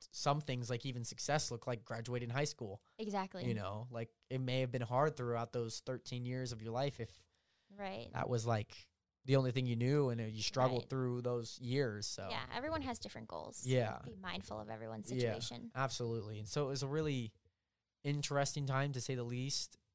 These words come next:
Speaker 1: for me at least, you know, because it f-, kind of, it was like a good closing of, like, the book,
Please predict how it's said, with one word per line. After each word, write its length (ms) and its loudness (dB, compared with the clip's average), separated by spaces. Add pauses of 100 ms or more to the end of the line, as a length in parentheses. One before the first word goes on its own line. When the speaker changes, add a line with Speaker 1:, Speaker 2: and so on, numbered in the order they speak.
(240)
Speaker 1:
for 160 -4
me 320 4
at 100 -2
least, 400 -4
you 80 -2
know, 140 0
because 240 -2
it 120 -6
f-, 160 -18 (120)
kind 320 0
of, 120 -2 (300)
it 60 -6
was 100 0
like 160 -2
a 60 -6
good 460 0
closing 420 2
of, 100 0
like, 220 -2
the 60 -10
book, 280 -2